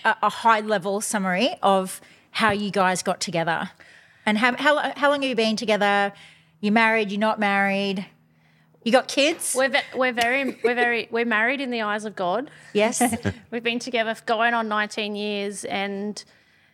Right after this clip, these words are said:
Speaker 2: this is a, this is a conversation we're both really passionate about because it's not, it's not spoke about, and, you know, especially for me as a, as a woman C E O, the cost that actually does come with that, because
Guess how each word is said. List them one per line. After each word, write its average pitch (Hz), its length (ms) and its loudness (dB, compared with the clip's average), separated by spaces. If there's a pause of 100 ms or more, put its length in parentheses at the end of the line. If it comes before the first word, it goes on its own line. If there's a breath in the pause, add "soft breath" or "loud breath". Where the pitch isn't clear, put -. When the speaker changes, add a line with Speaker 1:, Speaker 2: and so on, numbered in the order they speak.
(160 soft breath)
Speaker 2:
this 254 140 -4
is 339 140 0
a, 320 180 2
this 311 160 -2
is 330 120 -4
a 349 60 0
conversation 302 600 -2
we're 240 100 2
both 233 260 -2
really 233 180 0
passionate 233 500 -4
about 196 280 -2
because 208 680 -6 (460)
it's - 160 -4
not, 247 240 -4 (160)
it's - 180 -4
not 254 160 -2
spoke - 340 -4
about, 247 380 2 (160)
and, 214 640 -4 (160)
you 220 120 -6
know, 208 200 -6 (240)
especially 233 400 -4
for 233 160 -8
me 226 300 -4
as 214 280 -2
a, 220 140 -2 (100)
as 220 200 -6
a 226 80 0
woman 220 500 0
C 220 440 -4
E 214 40 0
O, 214 320 2
the 196 220 -6
cost - 260 -4
that 269 120 -4
actually 196 280 -6
does 185 240 -6
come 185 220 -8
with 185 100 -8
that, - 220 -4
because 196 500 -8